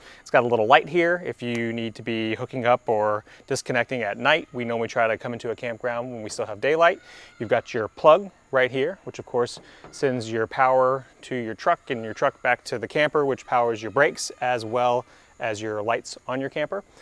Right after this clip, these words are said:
Um, as we go down here, a few other things worth pointing out. This is your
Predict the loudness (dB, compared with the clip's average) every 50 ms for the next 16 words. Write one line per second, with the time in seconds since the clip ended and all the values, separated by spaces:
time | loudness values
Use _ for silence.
0 | -20 -20 -20 -8 -4 -2 -2 0 0 0 2 4 6 6 4 4 2 2 0 0
1 | 0 0 0 2 2 2 2 0 -2 -2 -2 -2 -2 -2 -2 -2 -2 -2 -2 0
2 | 0 0 0 0 0 -2 -4 -10 -12 -6 -4 -4 -4 -2 -2 -2 -2 -2 -2 -4
3 | -4 -2 0 0 2 2 0 0 -4